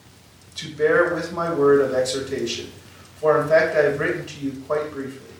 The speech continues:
I want you to know that our brother Timothy has been released. If he arrives soon, I will come with him to see you. Greet all your leaders and all the Lord's people.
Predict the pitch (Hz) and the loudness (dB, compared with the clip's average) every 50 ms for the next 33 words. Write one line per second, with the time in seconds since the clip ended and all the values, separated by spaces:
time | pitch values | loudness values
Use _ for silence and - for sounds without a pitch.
0 | - - - - - - - - - - 143 143 156 165 170 - - 175 165 156 | -20 -20 -20 -20 -20 -20 -20 -20 -8 -4 0 2 2 2 2 2 0 -2 -2 -2
1 | 156 151 151 151 156 165 160 139 135 131 131 131 131 131 139 143 147 139 143 - | 2 6 8 8 8 8 6 4 4 4 4 2 4 4 4 4 4 4 2 0
2 | 160 170 170 170 190 185 175 165 147 131 - 131 127 120 120 120 123 131 151 175 | -2 -2 -2 -2 -2 0 2 2 2 2 0 -2 -4 -6 -4 -6 -4 -2 0 0
3 | 185 180 - - - - - - - - - - - - 135 135 143 139 139 139 | 0 0 -2 -4 -8 -12 -18 -20 -20 -20 -20 -20 -16 -14 -10 -4 2 2 4 6
4 | 147 147 147 143 139 - - - 165 165 170 180 175 156 139 135 131 131 131 - | 8 8 8 8 6 6 2 0 0 0 2 2 4 4 4 2 2 0 -2 0
5 | 151 143 139 135 151 156 - 156 156 156 156 - - - - - 120 113 - - | 0 0 2 2 0 0 0 -2 -2 -2 -2 -4 -4 -4 -4 -4 -6 -8 -10 -12
6 | - - - - - - - - - - - - - - - - - 165 185 - | -16 -18 -20 -20 -20 -20 -20 -20 -20 -20 -20 -20 -20 -20 -20 -12 -2 0 0 0
7 | - - 151 151 160 165 175 185 165 147 143 139 139 139 135 135 135 - - 135 | 2 2 4 4 6 6 4 4 4 2 2 2 2 2 2 2 2 0 0 0
8 | - - 147 151 - 151 156 147 147 143 139 139 - - 131 123 - - | 2 6 6 6 6 6 4 6 6 6 6 4 2 -2 -8 -8 -10 -10